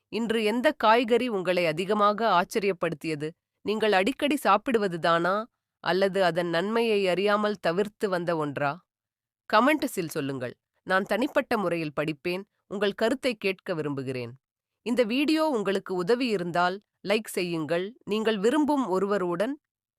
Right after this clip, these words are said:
பகிருங்கள். மேலும் வலிமையாக முதிர்வது, தெளிவாக சிந்திப்பது,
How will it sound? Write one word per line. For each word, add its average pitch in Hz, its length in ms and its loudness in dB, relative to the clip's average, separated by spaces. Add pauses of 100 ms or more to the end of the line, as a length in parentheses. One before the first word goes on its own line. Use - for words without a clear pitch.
(120)
பகிருங்கள். 160 520 0 (440)
மேலும் 226 360 2
வலிமையாக 202 680 0
முதிர்வது, 165 560 -4 (400)
தெளிவாக 254 540 2
சிந்திப்பது, 160 640 -8